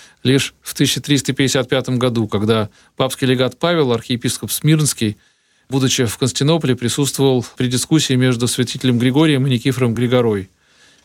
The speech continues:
По всей видимости, Павел уже что-то слышал о паламизме от Варлаама, которого знал по Италии, и с самого начала был враждебно настроен к этому учению. Он описал учение святого Григория как «полуязычество».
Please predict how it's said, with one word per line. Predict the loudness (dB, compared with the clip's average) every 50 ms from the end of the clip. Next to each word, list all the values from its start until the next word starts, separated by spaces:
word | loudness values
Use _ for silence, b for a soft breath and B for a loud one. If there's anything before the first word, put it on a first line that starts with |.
| b -4
По | -4
всей | -2 2 2 4
видимости, | 4 2 2 0 -2 -4 -6
Павел | -4 0 2 2 2 2
уже | 0 -2 -2 -4
что-то | -2 -4 -2 -2
слышал | -2 -2 0 0 0 2 0 0
о | 0
паламизме | 0 0 0 2 2 0 0 2 2 0
от | 0 2
Варлаама, | 0 0 2 2 2 2 2 0 0 -2 -4 -8 -10 b b b b b b b b
которого | -2 0 2 2 2 2
знал | 2 0 0 0 0
по | 0 0 0
Италии, | 0 0 0 0 0 0 0 -2 -2 -4 b b b b b -4
и | -2
с | 0
самого | 0 0 0 0 0
начала | 0 0 0 2 2 2 2
был | 0 0 -2 0
враждебно | 2 0 0 0 0 0 0 0 2
настроен | 0 0 0 0 0 0 2 2 0 0
к | 0
этому | -2 0 0 0 2
учению. | 2 0 0 0 0 0 0 -2 -4 -6 -10 -14 _ b b b b b b b b b b b b b
Он | 0 2 2
описал | 2 0 0 0 0 2 2 2 0 -4 -8 -8
учение | -6 -2 -2 0 0 0 -2
святого | -2 -2 0 2 2 2 2
Григория | 0 -2 0 2 2 2 4 2 0
как | 0 -2 -2 -2 -2 -6 -14
«полуязычество». | _ 0 0 2 2 2 0 0 0 0 -2 -2 -4 -6 -8 -8 -6 -8 -8 -8 -10